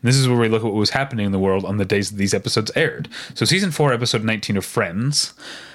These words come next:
the one with all the haste, aired on Thursday, April ninth,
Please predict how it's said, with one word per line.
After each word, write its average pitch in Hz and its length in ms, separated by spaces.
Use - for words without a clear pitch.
the 110 80
one 110 160
with 101 100
all 104 100
the 101 100
haste, - 500
aired 131 300
on 113 160
Thursday, 113 640
April 147 320
ninth, 117 580